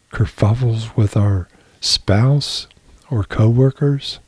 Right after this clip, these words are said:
whatever the situation, stay calm. It's kinda like the advice on the mayonnaise jar. You know what it says on the mayonnaise jar? It says, "Keep cool, but don't freeze."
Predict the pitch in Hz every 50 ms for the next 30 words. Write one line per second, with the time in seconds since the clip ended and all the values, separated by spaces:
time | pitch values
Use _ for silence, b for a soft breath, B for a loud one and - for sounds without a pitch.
0 | _ b b b b b b b b b b b b _ - 113 110 120 135 139
1 | 143 127 131 120 - - 143 135 - - 123 120 131 143 143 139 - - - 92
2 | 87 85 82 82 - _ _ _ _ _ _ _ _ _ - - - - 117 123
3 | 127 - - - 117 113 117 117 117 113 117 _ _ _ _ b b b b b
4 | - - 147 - - - - - - 190 180 160 147 143 143 - - - - 120
5 | 107 104 101 92 - - - 113 117 117 107 - - - - 117 107 92 95 95
6 | 92 90 85 90 87 82 - - 113 107 98 104 104 95 92 87 87 85 - -
7 | - - 107 110 104 110 117 127 139 139 131 120 113 - - 123 120 110 113 113
8 | 107 107 104 107 107 107 107 104 104 101 - - - - 113 107 107 107 104 -
9 | B B B B B B B B B B 127 113 - - - 107 101 98 101 -
10 | - B B B B B B B B - 143 135 - - - - - 110 101 98
11 | 92 95 107 98 98 - 85 90 104 104 - - - 80 78 71 73 71 71 -
12 | -